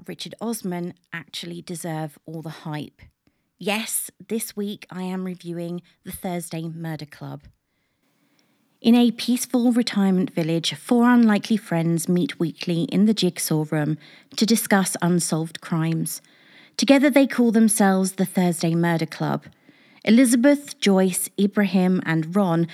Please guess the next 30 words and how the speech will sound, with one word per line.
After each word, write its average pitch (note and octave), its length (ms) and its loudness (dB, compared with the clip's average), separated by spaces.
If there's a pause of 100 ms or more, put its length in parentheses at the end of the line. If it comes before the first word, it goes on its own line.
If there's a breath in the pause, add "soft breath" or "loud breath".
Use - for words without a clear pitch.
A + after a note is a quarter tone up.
(240 loud breath)
might C#4 280 4
be C4 100 2
pushing A#3 560 -2
eighty, F3 480 -2
but - 180 -4
they G#3+ 120 2
still F3+ 400 0
have E3 180 -4
a F#3 80 0
few D#3 260 -4
tricks - 400 -8
up - 140 -8
their D3 160 -4
sleeves. - 680 -6 (680 soft breath)
When C4 160 8
a C4+ 80 8
local C#4+ 340 4
developer A3+ 540 2
is F#3+ 180 0
found F3+ 440 0
dead D#3+ 280 0
with E3 140 -6
a E3+ 40 -2
mysterious D#3+ 600 -2
photograph G3+ 600 2
left E3 240 -2
next - 280 -4
to - 80 -2
the E3 100 -4
body, F#3+ 420 2